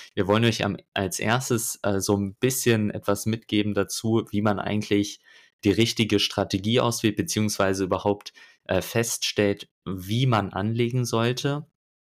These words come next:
was eben mit der Analyse der eigenen Situation beginnt, der finanziellen Situation natürlich und den Zielen. Danach wollen wir uns mit dem Thema Portfolioaufbau beschäftigen, also, ähm, worauf man dabei achten sollte.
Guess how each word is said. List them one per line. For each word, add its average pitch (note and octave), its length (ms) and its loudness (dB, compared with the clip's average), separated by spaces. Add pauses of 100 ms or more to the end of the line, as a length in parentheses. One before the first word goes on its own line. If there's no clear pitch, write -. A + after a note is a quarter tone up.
(300)
was E2+ 220 -2
eben F#2 240 0
mit F2+ 180 0
der F2+ 140 2
Analyse F#2+ 480 2
der F2+ 220 0
eigenen G2+ 340 2
Situation G2 720 0
beginnt, G#2+ 400 0
der F2 100 4
finanziellen G#2 600 0
Situation G2+ 520 -2
natürlich F#2+ 440 -4
und F2+ 160 -2
den F2 180 0
Zielen. C3+ 500 0 (480)
Danach G2 480 0
wollen G#2 200 6
wir G#2+ 100 4
uns G2+ 240 -2
mit G#2 160 -4
dem G2 100 -2
Thema G2+ 300 0
Portfolioaufbau A#2 1300 0
beschäftigen, A2+ 680 -4
also, F2+ 380 -2 (420)
ähm, F2+ 380 -2 (180)
worauf F2+ 480 0
man G2+ 160 0
dabei F2+ 300 0
achten B2 340 -2
sollte. B2 540 0